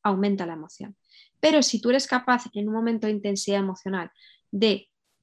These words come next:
tomar, mm, conciencia de cómo estás respirando y tratar de liderar tu respiración ralentizándola,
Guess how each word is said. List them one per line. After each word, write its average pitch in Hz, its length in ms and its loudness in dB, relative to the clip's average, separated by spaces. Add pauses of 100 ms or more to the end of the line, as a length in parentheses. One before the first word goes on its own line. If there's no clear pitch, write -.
(140)
tomar, 233 640 2
mm, 214 340 0
conciencia 208 640 0
de 190 160 0
cómo 247 280 4
estás 220 200 -2
respirando 190 480 -4
y 240 180 4
tratar 233 500 2
de 214 240 -2 (240)
liderar 233 580 4
tu 196 100 -4
respiración 196 760 -2
ralentizándola, 196 1200 0